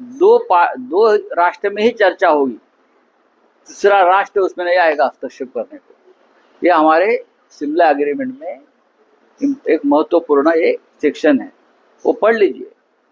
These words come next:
प्रेसिडेंट ट्रम्प को सरपंच किसने बनाया, मुखिया किसने बनाया? हमारे यहाँ गांव में पाटिल रहते हैं, पाटिल, चौधरी गांव में। ये प्रेसिडेंट ट्रम्प को क्या हमने चौधरी बनाया है क्या?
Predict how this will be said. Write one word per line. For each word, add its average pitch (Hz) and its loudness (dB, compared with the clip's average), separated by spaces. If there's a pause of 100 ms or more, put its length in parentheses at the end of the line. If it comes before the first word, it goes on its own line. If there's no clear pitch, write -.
(160)
प्रेसिडेंट 190 -2
ट्रम्प 175 0
को 220 0
सरपंच 214 -2
किसने 208 -6
बनाया, 165 2
मुखिया 196 -2
किसने 185 -8
बनाया? 147 -2 (840)
हमारे 175 4
यहाँ 185 2
गांव 170 2
में 190 -8
पाटिल 165 0
रहते 131 -2
हैं, 120 -4
पाटिल, 120 -4 (560)
चौधरी 165 2 (1500)
गांव 147 2
में। 123 -8
ये - -20
प्रेसिडेंट 190 0
ट्रम्प 180 2
को 185 -2
क्या 190 0
हमने 180 -4
चौधरी 165 2
बनाया 143 2
है 120 -2
क्या? 196 0